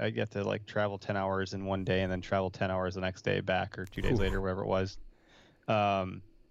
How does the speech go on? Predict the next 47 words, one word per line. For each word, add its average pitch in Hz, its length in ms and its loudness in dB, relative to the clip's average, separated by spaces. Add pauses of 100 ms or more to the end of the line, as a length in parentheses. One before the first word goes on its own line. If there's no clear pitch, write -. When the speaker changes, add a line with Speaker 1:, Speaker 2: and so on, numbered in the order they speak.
Speaker 1:
which 107 220 -4
was, 98 200 0
like, 95 200 0
great 101 280 -2
for 101 100 -4
listening 101 280 -4
to 98 40 -2
audiobooks. 95 580 -2
But 117 300 0
I, 113 380 0 (1080)
no, 127 160 4
I'll 123 140 4
just 120 180 -6
hunt 110 160 -4
wherever 101 220 2
I 98 60 2
can 98 220 -2
this 95 180 -8
year. 98 180 2 (100)
And 104 160 -2
Greg 101 260 2
and 101 220 -6
Derek 98 220 2
will 98 80 2
lean 101 160 2
on 95 80 0
heavily 95 320 -2
to - 180 -4
get 107 140 -6
me 98 80 -4
into 92 140 -2
good 90 120 0
spots. - 360 0
I 107 160 2
did 104 120 -6
apply 98 280 0
to 98 80 -2
s-, 107 100 -10 (140)
some - 160 -8
conservancy 110 420 -2
property. 104 320 0
I 101 40 2
haven't 101 120 -4
heard 101 140 -8
back 92 200 0
yet. 101 220 0
So 98 140 -4